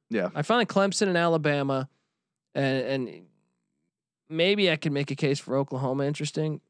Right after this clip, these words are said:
Speaker 2: but es-, especially, like, the A C C and
Speaker 1: It
Speaker 2: S E C
Speaker 1: just has
Speaker 2: West
Speaker 1: been what it is.
Speaker 2: and Big Ten East, I find very boring.
Speaker 1: Yeah. It, it, I will agree with that in the, to the extent that, like, in the grand scheme of college football, which of the six teams is it gonna be this year?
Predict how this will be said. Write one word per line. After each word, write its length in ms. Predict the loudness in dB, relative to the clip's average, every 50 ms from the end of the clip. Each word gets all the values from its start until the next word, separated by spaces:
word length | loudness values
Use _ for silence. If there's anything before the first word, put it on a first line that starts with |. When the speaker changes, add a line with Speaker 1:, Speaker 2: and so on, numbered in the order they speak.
| _
Speaker 2:
but 140 | -10 -10 -10 -10 -10 -10
es-, 180 | -8 -8 -8 -8 -4
especially, 460 | -4 -4 -2 0 0 0 0 0 0
like, 160 | 0 0 0
the 120 | 0 0 0
A 100 | 0 0
C 140 | 0 0 -2
C 260 | -2 0 0 0 0
and 100 | 0 0
Speaker 1:
It 80 | 0 0
Speaker 2:
S 20 |
E 20 | 2
C 60 | 2
Speaker 1:
just 160 | 2 2 4
has 180 | 4 4 4 4
Speaker 2:
West 160 | 2 2 0
Speaker 1:
been 160 | 0 0 0
what 120 | 0 0 0
it 120 | 0 0
is. 160 | 0 0 2
Speaker 2:
and 100 | 2 2
Big 160 | 4 2 2 2
Ten 180 | 0 0 0 2
East, 220 | 0 0 0 0
I 60 | -2
find 260 | -2 0 0 0 2
very 200 | 2 2 2 2
boring. 400 | 0 0 -2 -2 -2 -2 -6 -6 -4
Speaker 1:
Yeah. 200 | -4 -4 -4 -4 -8 -14 -18 -20 _ _ _ _
It, 240 | -4 -4 -4 -4 -8 -12 -14 -14 -14 _ _ _ _
it, 340 | 0 0 0 2 -2 -2 -2
I 380 | -2 -2 -2 -2 2 4 4 4
will 160 | 4 4 2
agree 240 | 2 2 2 2 4
with 180 | 4 2 2
that 280 | 2 2 2 2 0 -4 -10 _ _
in 140 | 0 2 2
the, 280 | 2 2 2 0 0 -2 -4 -2
to 100 | 0 0
the 140 | 2 2
extent 440 | 0 0 -2 -2 0 0 0 0 0
that, 160 | -2 -2 -2
like, 220 | 0 -2 -4 -4 -6
in 120 | -6 -6
the 80 | -6 -6
grand 440 | -6 -4 -2 -2 -2 -2 -2 -4 -4
scheme 320 | -4 -4 -2 -2 0 -2
of 100 | -4 -4
college 320 | -2 -2 0 0 0 -2 -4
football, 440 | -10 -12 -6 -4 -4 -4 -4 -4 -8 _ _ _ _ _ _ _ _ _ _ _ _ _ _ -10 -8 0
which 280 | 2 2 2 2 2
of 100 | 0 2
the 100 | 2 0
six 300 | 0 0 -2 -2 -2 -4
teams 360 | -4 -2 -2 0 0 0 -2 0
is 200 | -2 0 0 0
it 120 | -2 -2
gonna 200 | -2 -2 0 0
be 220 | 0 0 2 2
this 260 | 2 2 0 0 0 2
year? 260 | 2 2 2 2